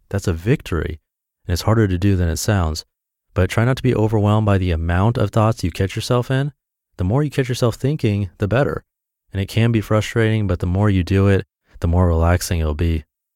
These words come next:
And I totally agree with the idea of trying closed eyes meditation. That's actually the way I was taught. As my teacher told me, "We don't plug our ears when we meditate, so why should we close our eyes?"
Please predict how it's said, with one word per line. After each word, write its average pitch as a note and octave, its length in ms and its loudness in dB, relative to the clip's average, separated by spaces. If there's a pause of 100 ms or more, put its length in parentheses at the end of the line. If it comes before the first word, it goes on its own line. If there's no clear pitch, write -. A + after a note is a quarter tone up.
(480)
And G#2 100 -2
I G#2+ 60 4
totally C3 320 2
agree A2 260 0
with B2 120 2
the G#2 140 0
idea G2 480 0
of G2 300 0
trying G#2 460 -2
closed G2+ 480 0
eyes F2+ 400 0
meditation. C3 600 0
That's G#2+ 180 -2
actually C3 240 -2
the C3+ 100 0
way G#2+ 200 0
I G2 120 -2
was G2 200 -4
taught. - 400 -2 (560)
As G2+ 180 0
my G2+ 120 2
teacher G#2+ 240 -2
told G2+ 260 -2
me, G#2 360 0 (420)
"We G2+ 100 -4
don't E3+ 220 0
plug C#3 220 0
our A2+ 140 2
ears D#3+ 320 0
when G2+ 120 0
we F#2 80 0
meditate, F2 480 0
so A2 120 -2
why G2 140 2
should G#2+ 140 0
we G#2 60 2
close G#2+ 260 0
our G2 120 0
eyes?" G2+ 460 -2